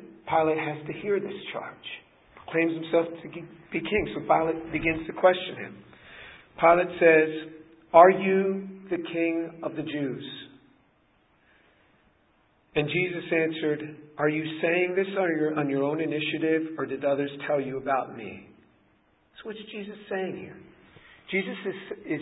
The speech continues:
saying, "Are you saying this as a Jew or as a Gentile?" Because as, as a Jew, yes, I am a king. I am king of the Jews. This is what Jesus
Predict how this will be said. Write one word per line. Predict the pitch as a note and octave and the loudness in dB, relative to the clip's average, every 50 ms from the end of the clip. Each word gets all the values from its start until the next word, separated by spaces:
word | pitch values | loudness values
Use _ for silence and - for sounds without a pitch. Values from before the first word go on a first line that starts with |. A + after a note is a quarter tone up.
| D3+ D#3 | -4 -2
saying, | E3 E3 D#3 D3+ C#3+ C#3 C3+ - - - - - - - _ _ _ - _ _ _ _ - | 0 0 0 0 -2 -4 -6 -10 -12 -18 -20 -20 -20 -20 _ _ _ -20 _ _ _ _ 6
"Are | E3 F3+ G#3 | 8 8 8
you | G3 G3+ G#3+ G#3 G#3+ G#3+ - - | 6 2 -2 -6 -8 -10 -6 -2
saying | G3+ G3 F#3+ F#3+ F3 D#3 C#3+ - | 0 2 2 2 0 -2 -4 -8
this | - - B2+ - - - - - - - - _ _ _ _ _ _ _ _ _ _ _ _ _ _ _ _ _ _ D3 | -10 -10 -12 -12 -14 -16 -18 -20 -20 -20 -20 _ _ _ _ _ _ _ _ _ _ _ _ _ _ _ _ _ _ -6
as | C#3+ B2 C#3 | -6 -4 -6
a | C#3 | -8
Jew | - B2+ B2+ D3 F3 G3+ A3+ C4 - - - - - - - - - - _ _ _ _ _ _ _ _ _ F#3 | -8 -8 -6 -4 -2 -2 -2 -4 -6 -10 -12 -16 -18 -20 -20 -20 -20 -20 _ _ _ _ _ _ _ _ _ 0
or | E3+ E3+ E3+ | 2 4 2
as | E3 D#3 | 2 0
a | E3+ E3 D#3+ | -2 -4 -2
Gentile?" | - D#3+ D#3 D3+ D#3 D#3 D#3 - - - - - - - - _ _ _ _ _ _ _ _ _ _ _ _ _ _ _ _ _ _ _ _ _ _ _ _ _ - - - - - - | -2 0 0 -2 -4 -6 -8 -8 -10 -10 -12 -16 -20 -20 -20 _ _ _ _ _ _ _ _ _ _ _ _ _ _ _ _ _ _ _ _ _ _ _ _ _ -20 -20 -20 -16 -2 0
Because | G3 F#3+ - G3+ G3 F3+ | 0 2 4 2 2 2
as, | G3 E3+ D3+ E3 D#3+ - | 0 -2 -4 -6 -8 -4
as | - E3 D#3+ D#3 | -2 0 0 0
a | D#3 C#3+ | 0 -4
Jew, | - D3+ F#3 A#3 B3+ A#3+ G#3+ F#3+ | -4 -4 -4 -2 -2 -2 -2 -4
yes, | G3 G#3 - - - - - - - - - - | -4 -2 -2 -4 -4 -6 -10 -16 -18 -16 -12 -8
I | D#3 E3+ | -6 -4
am | F#3 F#3+ | -4 -4
a | G3+ | -4
king. | G3 G3 - - - - - - - G2+ - - - - _ _ _ _ - | -6 -8 -10 -10 -12 -14 -14 -14 -14 -16 -20 -20 -20 -20 _ _ _ _ -6
I | - F#3 | -4 -4
am | G3 A3+ A#3 - - - | -4 -4 -4 -6 -6 -6
king | F#3+ F3+ | -4 -4
of | E3+ D3+ | -4 -4
the | D3+ D3+ | -6 -6
Jews. | D3+ D3+ C#3+ C#3 - - | -6 -6 -8 -8 -8 -10
This | F#3+ G#3 | -10 -12
is | - - G#3+ G#3+ | -12 -10 -6 -6
what | G3+ G3+ | -4 -4
Jesus | G3+ G3 - G#3 G#3 G3+ F3 | -4 -6 -6 -6 -8 -8 -10